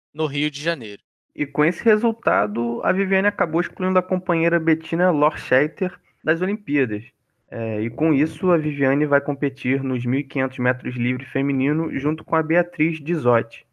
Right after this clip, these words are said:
Speaker 2: Pelo regulamento olímpico da natação, cada país pode levar, no máximo, dois representantes por prova. E como a Bettina fez o menor tempo entre as três atletas que atingiram o índice, né,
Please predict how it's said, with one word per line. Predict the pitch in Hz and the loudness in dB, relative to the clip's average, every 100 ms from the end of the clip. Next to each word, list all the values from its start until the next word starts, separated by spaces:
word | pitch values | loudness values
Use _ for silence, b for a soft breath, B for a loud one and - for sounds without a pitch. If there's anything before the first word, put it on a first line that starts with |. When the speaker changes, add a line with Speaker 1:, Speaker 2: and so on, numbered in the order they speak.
| _ | _
Speaker 2:
Pelo | 170 196 | 2 4
regulamento | 196 190 185 170 165 160 | 4 2 0 2 -2 -2
olímpico | 175 160 165 160 147 | -2 0 -4 -4 -4
da | 143 | 0
natação, | 139 143 165 - 151 160 175 b b | 0 0 -4 -2 -4 -4 -6 b b
cada | - 139 143 | 0 2 4
país | 139 147 | 2 2
pode | - 143 | 0 0
levar, | 143 131 139 - | 2 0 -2 -6
no | - 160 | -2 0
máximo, | 143 147 - 156 | 2 0 -2 -2
dois | 147 127 139 170 160 | -2 0 2 2 0
representantes | 165 156 160 160 156 156 | -2 0 0 0 -2 -2
por | - 180 | -8 -10
prova. | _ 127 120 113 101 - - _ _ | _ 4 4 4 -4 -10 -20 _ _
E | 127 | -6
como | 135 156 | -2 0
a | 165 | 2
Bettina | 160 160 - 143 139 | 0 0 -2 0 0
fez | 123 135 131 | 0 -2 0
o | |
menor | 135 131 151 175 | 0 2 0 0
tempo | - 147 160 143 | -4 -2 -2 -6
entre | 127 | -4
as | 127 123 | -6 -4
três | 120 123 | -4 0
atletas | 123 123 123 135 135 151 156 - _ | -2 -2 -2 -2 0 -2 -2 -10 _
que | - 127 | -2 0
atingiram | 160 175 135 120 156 156 120 - | 0 0 0 2 2 2 0 -2
o | 120 | 0
índice, | 120 175 185 - | 0 0 -4 -6
né, | 151 | -6